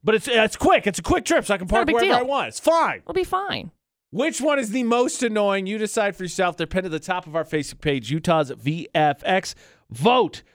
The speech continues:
Speaker 1: for the most annoying parking spot in Cache Valley. And if you see bad parking, take a picture, submit it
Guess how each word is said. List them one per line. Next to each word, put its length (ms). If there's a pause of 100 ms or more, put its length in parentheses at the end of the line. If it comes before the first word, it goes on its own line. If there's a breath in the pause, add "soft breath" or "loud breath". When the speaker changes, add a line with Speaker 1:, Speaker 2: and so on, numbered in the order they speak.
(100)
Speaker 1:
for 100
the 100
most 280
annoying 280
parking 260
spot 260
in 200
Cache 280
Valley. 180
And 80
if 80
you 60
see 220
bad 260
parking, 360
take 240
a 40
picture, 400 (380 loud breath)
submit 500
it 220